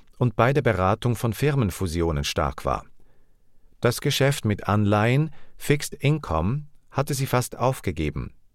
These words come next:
genauso wie den Handel mit Rohstoffen. Doch was in den vergangenen Jahren richtig schien,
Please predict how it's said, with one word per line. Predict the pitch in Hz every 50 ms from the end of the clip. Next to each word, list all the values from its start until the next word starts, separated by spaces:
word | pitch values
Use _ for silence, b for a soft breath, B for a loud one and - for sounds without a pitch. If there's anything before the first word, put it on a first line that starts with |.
| _ _ _ _ _ -
genauso | - 117 113 117 127 151 156 131 113
wie | 95 101
den | 85 87 80 78
Handel | 85 98 107 101 107 92
mit | 82 82 76 -
Rohstoffen. | - 95 107 107 - - - 60 - - - - - - - - - - - _ _ _ _ _ _ _ - _ - - - - - -
Doch | - 117 - - 120
was | 131 151 147 - -
in | - 117
den | 107 95 90 -
vergangenen | - 90 92 98 123 147 123 95 87
Jahren | 78 82 90 104 117 110 98 85
richtig | 80 101 117 - - - 98 - -
schien, | - - 107 107 123 151 147